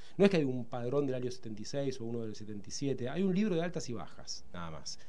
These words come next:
Ese libraco del cual, del cual te, te estoy comentando. River, además, por suerte, tiene, tiene, tenemos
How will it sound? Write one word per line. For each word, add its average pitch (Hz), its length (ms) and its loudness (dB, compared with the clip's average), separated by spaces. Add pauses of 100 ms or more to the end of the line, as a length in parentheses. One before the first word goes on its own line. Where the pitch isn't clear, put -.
Ese 123 220 -2
libraco 113 520 0
del 101 120 -6
cual, 98 240 -4
del 95 180 -6
cual 92 160 -6
te, 95 100 -8 (200)
te 90 80 -6
estoy 101 160 -2
comentando. 80 560 -4 (440)
River, 240 300 8
además, 175 240 4
por 147 220 0
suerte, 170 340 2
tiene, 147 380 0
tiene, 147 340 4
tenemos 143 540 6